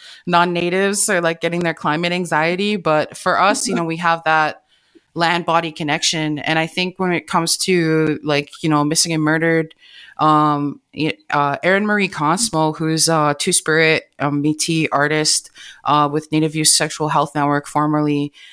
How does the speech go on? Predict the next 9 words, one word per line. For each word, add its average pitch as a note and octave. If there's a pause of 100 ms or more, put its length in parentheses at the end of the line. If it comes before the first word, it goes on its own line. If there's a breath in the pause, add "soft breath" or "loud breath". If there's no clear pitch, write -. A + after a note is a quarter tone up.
(140 loud breath)
And, D3+
um, D3
you D#3+
know, D#3
they E3+
would E3+
always E3
talk, D3+
they, D#3+